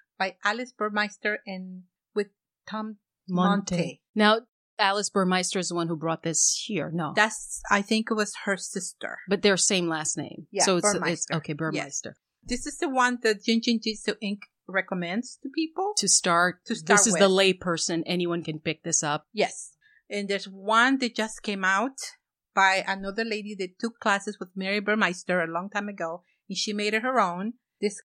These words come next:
Speaker 1: is called The Art of Jinshin
Speaker 2: I love the
Speaker 1: But
Speaker 2: cover.
Speaker 1: Alexis Brink.
Speaker 2: It's a
Speaker 1: And
Speaker 2: very
Speaker 1: let me
Speaker 2: pretty
Speaker 1: show
Speaker 2: cover.
Speaker 1: you. This book is a how-to really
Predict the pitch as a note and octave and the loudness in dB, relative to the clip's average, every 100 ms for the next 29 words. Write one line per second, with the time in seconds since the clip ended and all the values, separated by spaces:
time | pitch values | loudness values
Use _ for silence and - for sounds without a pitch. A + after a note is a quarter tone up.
0 | _ G#3 F#3 - G3 F#3 - F#3 G#3+ - | _ -14 -8 -4 -4 -4 0 2 2 -2
1 | F3+ F3+ C#3+ - G3+ G3+ G3 - E3 B2 | -8 -10 -8 -2 0 2 2 0 0 -4
2 | - _ _ E3 E3 D#3+ A3 F#3+ - G3 | -10 _ _ -2 2 2 2 2 4 4
3 | F3 E3 C3 C#3+ - _ F#3+ G3 G#3+ A3 | 4 2 -2 -4 -8 _ -4 0 0 -2
4 | - B3+ A#3 G3 F3 F3 F#3 F3+ F3+ _ | -8 -10 -10 -12 -14 -4 -2 -2 -4 _
5 | - - _ - D#3 - E3+ D3+ G3 F#3+ | -12 -12 _ -12 -10 -6 -4 2 2 4
6 | G3+ A3+ A#3+ B3+ D#3+ - G#3+ G3 E3 C#3+ | 6 6 6 4 4 2 2 2 0 -4
7 | E3 G3 G3 - F3+ A3+ A#3 A3 - F#3+ | -4 -4 -4 -6 2 2 2 -4 2 2
8 | F3 - A#3+ C4 - C#4 C4 A3 F#3 F#3+ | 4 4 4 4 -2 -2 -2 -4 -10 -8
9 | A3+ A#3 A#3 | -6 -4 -4